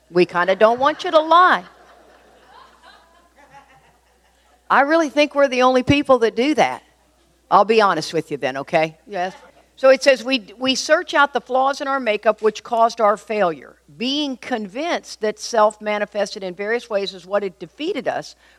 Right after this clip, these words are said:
we consider its self's common manifestation." Now,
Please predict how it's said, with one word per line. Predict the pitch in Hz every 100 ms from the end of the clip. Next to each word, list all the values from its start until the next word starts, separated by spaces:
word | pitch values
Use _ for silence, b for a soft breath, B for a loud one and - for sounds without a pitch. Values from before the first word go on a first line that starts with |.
| b
we | 254
consider | - 285 262 - 226 196 202 _ -
its | 277 220 - - - _
self's | - - 233 175 - - - _ _ _ _ _
common | - 233 208 196
manifestation." | 185 180 185 202 208 - 311 311 - - b b
Now, | 220 240 214